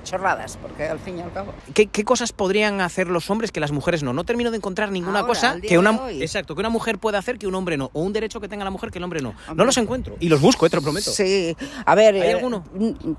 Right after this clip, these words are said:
Speaker 1: hombre, no lo sé, tendría que rebuscar mucho. Igual hay alguno que todavía tiene licencia el hombre y no la mujer.
Speaker 2: Tengo una duda.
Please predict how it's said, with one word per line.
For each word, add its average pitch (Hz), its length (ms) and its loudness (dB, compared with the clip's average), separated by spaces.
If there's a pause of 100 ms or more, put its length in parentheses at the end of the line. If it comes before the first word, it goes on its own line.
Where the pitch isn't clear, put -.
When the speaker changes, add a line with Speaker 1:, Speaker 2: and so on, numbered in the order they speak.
(120)
Speaker 1:
hombre, 180 320 4
no 180 160 0
lo 185 100 0
sé, 226 260 2
tendría 190 400 0
que 214 120 -2
rebuscar 226 580 4
mucho. 240 380 -2
Igual 180 320 6
hay 226 100 8
alguno 208 400 4
que 190 100 0
todavía 202 420 2
tiene 208 280 -2
licencia 208 480 -2
el 214 100 4
hombre 202 340 2
y 185 60 -4
no 202 160 -2
la 185 80 -2
mujer. 180 400 0 (240)
Speaker 2:
Tengo 220 180 6
una 262 120 2
duda. 127 240 2